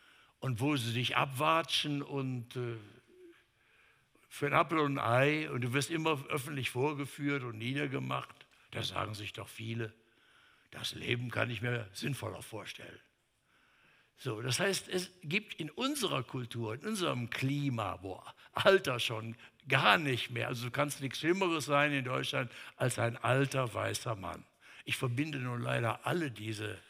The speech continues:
negativen Konnotationen in meiner Person. Da musst du dann la-, mit le-, leben zu lernen. Also das ist ungefähr, ungefähr das Schlimmste, was du sein kann. Ein alter weißer Mann. Äh, und da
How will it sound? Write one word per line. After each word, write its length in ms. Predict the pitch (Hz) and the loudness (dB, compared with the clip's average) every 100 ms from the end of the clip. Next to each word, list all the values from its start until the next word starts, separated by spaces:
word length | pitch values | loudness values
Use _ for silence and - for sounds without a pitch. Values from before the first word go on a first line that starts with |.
| - | -6
negativen 680 | 127 127 123 135 120 - | -2 0 -2 -2 -6 -8
Konnotationen 960 | - 131 123 120 117 - 127 120 117 113 | -8 -6 -6 -6 -6 -6 -8 -6 -6 -8
in 160 | 117 110 | -8 -6
meiner 260 | 113 123 | -4 -6
Person. 540 | 123 123 117 135 151 147 - - - - - - | -8 -10 -8 -6 -6 -8 -14 -16 -16 -16 -14 -4
Da 100 | 120 | -2
musst 300 | 127 127 - | 0 0 0
du 80 | |
dann 200 | 127 131 | 4 4
la-, 180 | 127 135 - | 6 4 4
mit 200 | 135 139 | 4 6
le-, 240 | 143 147 | 6 6
leben 280 | 131 151 135 | 4 2 2
zu 120 | 117 | -2
lernen. 280 | 110 110 131 | -2 -2 0
Also 220 | 143 127 | 0 0
das 80 | 139 | -2
ist 40 | |
ungefähr, 300 | 160 170 175 175 | -2 2 0 0
ungefähr 280 | 143 117 143 | -2 0 0
das 140 | 156 | 0
Schlimmste, 480 | 135 156 147 139 165 | 0 0 0 -2 -2
was 200 | 151 160 | -4 -4
du 80 | 185 | -6
sein 360 | 165 156 123 110 | 2 2 2 -2
kann. 300 | 104 98 95 - - - - | -8 -10 -12 -16 -14 -14 -6
Ein 180 | 127 123 | -2 0
alter 520 | - 147 156 156 156 | 6 6 6 2 0
weißer 440 | 113 110 113 143 123 | 0 0 0 -2 -2
Mann. 280 | 110 87 - _ - - - - - - _ _ | -2 -6 -10 _ -20 -18 -18 -18 -20 -20 _ _
Äh, 160 | 143 143 - - - | 0 0 -2 -14 -4
und 320 | 147 147 147 - - _ _ - - 302 294 - - - _ _ 180 156 - - - | -2 -2 -6 -16 -20 _ _ -20 -20 -20 -20 -18 -18 -20 _ _ -20 -20 -20 -20 4
da 320 | - 175 202 | 10 10 8